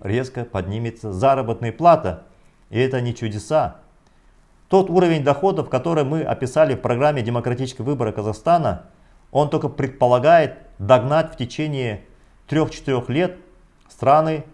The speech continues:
Балтики. Это Литва, Латвия, Эстония, уровень жизни которых минимум в два раза выше, чем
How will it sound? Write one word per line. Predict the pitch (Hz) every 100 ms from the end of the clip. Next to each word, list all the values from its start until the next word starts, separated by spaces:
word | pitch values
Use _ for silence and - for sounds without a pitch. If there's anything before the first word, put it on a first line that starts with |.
| _ _ - _ _ -
Балтики. | 104 143 135 113 -
Это | 98 110 110
Литва, | 117 117 127 151 160 -
Латвия, | 101 117 135 110 107
Эстония, | 98 156 175 165 156 - _ -
уровень | 147 151 135 127 -
жизни | 113 143 139
которых | 120 107 123 123 - - -
минимум | 131 139 131 123
в | 101
два | 110 127
раза | 127 104 101
выше, | 104 160 143 113
чем | - 123 135